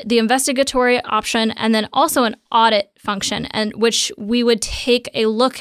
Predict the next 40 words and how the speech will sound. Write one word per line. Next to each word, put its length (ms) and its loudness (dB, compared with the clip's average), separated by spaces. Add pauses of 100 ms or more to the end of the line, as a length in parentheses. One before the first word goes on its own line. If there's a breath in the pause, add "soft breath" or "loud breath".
(100)
at 280 0 (380 loud breath)
the 540 2
different 420 0
laws 340 2
that 120 0
have 120 0
been 180 -2
passed, 380 -4
like 180 -2
A 160 0
B 160 -2
three 220 0
nine 220 0
two 260 2
and 180 -2
body 300 4
cams 400 -4
and 100 -4
other 320 2
situations 760 0
in 200 0
which 260 -2 (320 loud breath)
there 200 2
is 260 2
a 160 0
law 240 2
that's 200 -2
been 120 0
passed 300 -2
either 220 0
in 60 -2
the 80 -2
city 320 -2
or 80 0
the 60 -8
state 300 -2
or 80 -2
the 80 -8
federal 340 0
level 380 0